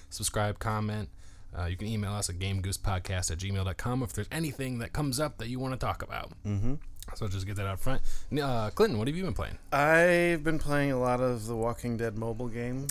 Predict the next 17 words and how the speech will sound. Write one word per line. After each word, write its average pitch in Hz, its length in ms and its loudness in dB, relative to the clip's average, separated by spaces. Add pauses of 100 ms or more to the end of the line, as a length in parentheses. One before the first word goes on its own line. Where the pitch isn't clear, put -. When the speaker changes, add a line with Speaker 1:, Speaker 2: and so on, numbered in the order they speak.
Speaker 1:
Me 95 300 -2 (140)
too. 127 580 -4 (140)
Speaker 2:
Um, 101 1400 0 (100)
not 180 280 4
a - 20 0
lot. 87 440 -2 (220)
I 117 80 -2
mean, 123 160 0
I 123 100 0
say 131 180 0
a 113 80 0
lot, 101 260 2
Speaker 1:
A - 20 -10
healthy 92 300 4
Speaker 2:
but 82 180 0
Speaker 1:
amount. - 140 -8
Speaker 2:
yeah. 104 160 -8